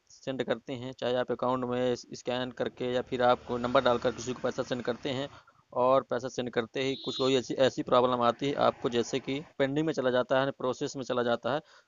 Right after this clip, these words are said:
प्रोसेसिंग लिख के आ जाता है। यहाँ पर, यहाँ पे दोस्तों कुछ इस प्रकार से यहाँ पे लिखा रहता है प्रोसेसिंग। तो पैसा क्या आपका फंस जाएगा, क्या आपके खाते में वापस आएगा या फिर चला जाएगा जिसको आप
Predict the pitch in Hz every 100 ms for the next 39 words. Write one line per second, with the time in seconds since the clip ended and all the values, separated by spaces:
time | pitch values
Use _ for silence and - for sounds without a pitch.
0 | _ 127 139 131 147 135 - 127 123 120
1 | 135 123 127 135 123 127 120 127 120 110
2 | 127 127 - 123 120 139 127 123 123 127
3 | 123 127 - 123 120 123 120 123 123 120
4 | 131 - 151 - - - - - - -
5 | _ _ _ _ 139 143 143 139 - 143
6 | 143 143 135 131 135 - 135 139 131 131
7 | 127 143 151 - - 131 131 - 135 -
8 | 135 139 127 120 135 135 131 139 139 -
9 | 139 135 131 131 131 131 120 - 135 131